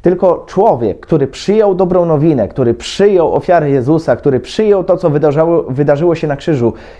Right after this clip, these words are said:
jest w stanie kontaktować się z Bogiem, ponieważ mur nieprzyjaźni pomiędzy tym człowiekiem, a pomiędzy Bogiem został zburzony. No i w związku z tym <clears throat> Kościół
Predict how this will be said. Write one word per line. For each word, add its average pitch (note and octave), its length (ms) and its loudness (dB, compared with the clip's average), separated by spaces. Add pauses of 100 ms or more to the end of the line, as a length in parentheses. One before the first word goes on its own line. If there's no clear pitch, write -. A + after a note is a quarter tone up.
jest E3+ 340 2
w - 60 -20
stanie F3 400 -2
kontaktować D#3+ 580 -2
się D#3 140 0
z A2 120 -6
Bogiem, D3 360 0
ponieważ D3 420 -2
mur D3 420 2
nieprzyjaźni C#3+ 680 0
pomiędzy C3+ 460 -2
tym E3 180 -2
człowiekiem, E3+ 580 0 (260)
a C#3+ 100 0
pomiędzy D3+ 580 2
Bogiem D3+ 580 0 (280)
został C#3 640 0 (240)
zburzony. C3 960 0 (340)
No E3+ 120 2
i C#4 180 -4 (180)
w C3+ 80 -2
związku E3 440 0
z - 100 -6
tym C3+ 300 0 (460)
<clears throat> - 40 0 (500)
Kościół D3 680 -2